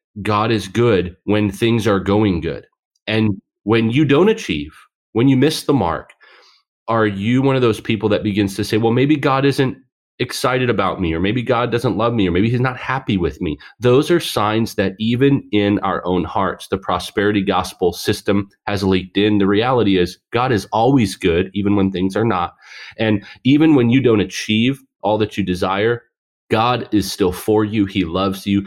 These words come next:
Your identity is not in what you achieve. It's in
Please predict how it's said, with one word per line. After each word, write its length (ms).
Your 200
identity 580
is 160
not 240
in 140
what 200
you 140
achieve. 640
It's 200
in 300